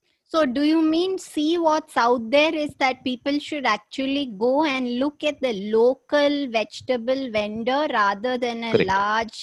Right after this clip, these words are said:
Speaker 1: supermarket?
Speaker 2: Correct.
Speaker 1: Because there everything's going to be available. Then there, there are people who actually may not be able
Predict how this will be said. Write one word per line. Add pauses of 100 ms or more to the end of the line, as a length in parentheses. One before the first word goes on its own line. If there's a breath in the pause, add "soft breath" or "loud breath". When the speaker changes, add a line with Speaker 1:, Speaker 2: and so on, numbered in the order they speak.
Speaker 1:
supermarket?
Speaker 2:
Correct.
Speaker 1:
Because
there
everything's
going
to
be
available.
Then
there, (460 loud breath)
there
are
people
who
actually
may
not
be
able